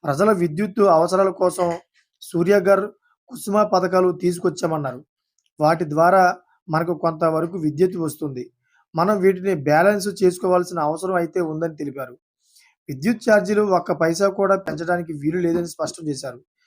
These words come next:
అందుకు అనుగుణంగా మనం పనిచేయాల్సి ఉందన్నారు. గురువారం జరిగిన వారపు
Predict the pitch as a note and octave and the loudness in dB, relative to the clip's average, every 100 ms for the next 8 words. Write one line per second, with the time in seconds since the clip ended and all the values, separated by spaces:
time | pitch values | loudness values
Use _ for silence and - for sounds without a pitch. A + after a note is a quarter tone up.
0 | _ _ _ D#3 F3 F3 E3 F#3 G#3 G3+ | _ _ _ -2 0 0 2 2 2 4
1 | G3 F3+ F#3 F3+ F#3 - D#3 E3+ F#3+ F3+ | 2 2 2 -2 -6 -2 -2 2 2 0
2 | F#3 E3 D3+ C#3 B2 B2 _ _ _ _ | -2 -4 -4 -6 -10 -14 _ _ _ _
3 | _ _ - C3+ E3+ G#3+ A3 G3+ G#3 G#3 | _ _ -12 -2 4 4 4 2 2 2
4 | F#3+ D#3+ F3+ F#3+ F3+ | 2 4 4 4 2